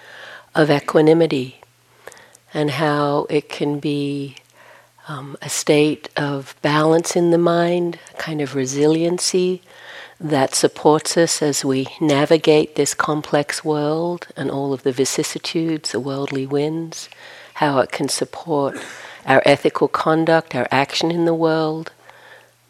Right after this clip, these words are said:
Through that balance, we're able to be more present, not so reactive, perhaps not causing harm. Very important aspect of equanimity. And I spoke about it as a doorway to,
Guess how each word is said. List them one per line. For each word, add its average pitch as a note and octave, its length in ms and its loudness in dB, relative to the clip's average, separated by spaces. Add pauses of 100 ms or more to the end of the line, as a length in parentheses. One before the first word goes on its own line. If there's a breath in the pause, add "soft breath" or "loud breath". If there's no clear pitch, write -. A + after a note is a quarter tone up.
(200)
Through D3+ 300 0
that D3+ 340 0 (140)
balance, D3+ 760 0
we're D3+ 100 -2
able D3 300 -2
to - 140 -6
be D3 180 -2
more C#3 180 0
present, D3+ 640 -2
not C#3+ 220 -6
so C3+ 200 -6
reactive, C#3 760 -2
perhaps - 380 -10
not C#3+ 240 -6
causing C#3 540 -4 (280 loud breath)
harm. D3+ 600 -6 (640 loud breath)
Very A3 340 -4
important E3+ 460 -4
aspect C#3 640 -8 (140)
of C3 140 -10
equanimity. B2+ 800 -12 (1120 loud breath)
And D#3+ 220 0
I D#3+ 80 4
spoke F3 360 0
about D#3+ 420 4
it D#3 180 4
as D#3 500 2
a D#3 160 0
doorway D#3+ 680 6
to, D3+ 600 -2